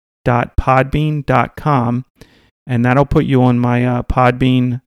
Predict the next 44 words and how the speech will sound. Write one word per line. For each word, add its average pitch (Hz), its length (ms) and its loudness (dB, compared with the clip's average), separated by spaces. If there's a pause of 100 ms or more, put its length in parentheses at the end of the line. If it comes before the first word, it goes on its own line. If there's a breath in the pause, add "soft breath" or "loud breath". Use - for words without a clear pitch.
(180)
uh, 120 180 -2
website. 123 640 0 (680 soft breath)
And, 117 400 0
uh, 117 220 2
then 120 220 0
you 123 80 0
can 117 200 -4
click - 400 -4
the 120 320 0
Become - 300 -2
a 123 80 -2
Patron 123 600 -2
button 120 260 -2
at 120 120 -6
the 120 80 -6
top 131 220 -2
of - 60 -14
the 135 80 0
page. 143 440 -2
And 127 440 -2 (320 soft breath)
once 147 180 4
you - 80 2
click - 220 2
that 151 180 2
button, 151 260 0
you'll 135 200 2
be 131 160 0
able 135 140 0
to 123 80 0
see 127 460 -2
what 135 280 -4
the 160 60 -6
patron 139 360 0
program's 131 420 0
all 127 160 0
about, 143 400 2
what 123 120 -4
my 120 120 -4
goals 135 360 2
are, 135 200 2
why 123 220 -2
I'm 117 140 -2
doing 139 260 2
it. 143 180 0